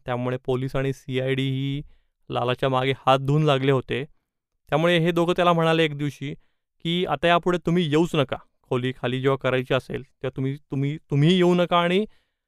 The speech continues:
तुमच्या माणसांनाही पाठवू नका." तर मग लाला म्हणला, "अरे पण मी नाही आलो तर खोली खाली कशी होणार?" तर तेव्हापासून ते काय करायचे की अशा कुठल्याही मॅटरच्या इथं जायचं असेल,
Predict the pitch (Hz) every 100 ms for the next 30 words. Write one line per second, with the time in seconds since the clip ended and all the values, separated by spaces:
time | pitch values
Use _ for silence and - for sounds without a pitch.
0 | _ _ _ - 135 175 165 131 131 151
1 | 156 165 131 123 143 131 - 123 _ _
2 | _ _ _ _ - 165 170 160 185 175
3 | 180 185 185 - 190 185 - 151 151 185
4 | 190 170 156 131 135 156 170 - - 139
5 | 139 - - 151 190 175 180 135 - -
6 | _ _ _ _ - 131 135 165 160 180
7 | 180 180 175 170 156 147 147 165 _ _
8 | _ _ - 156 160 - - 143 165 151
9 | - 156 160 180 185 - - - 135 127
10 | 151 - 147 156 147 127 151 139 131 120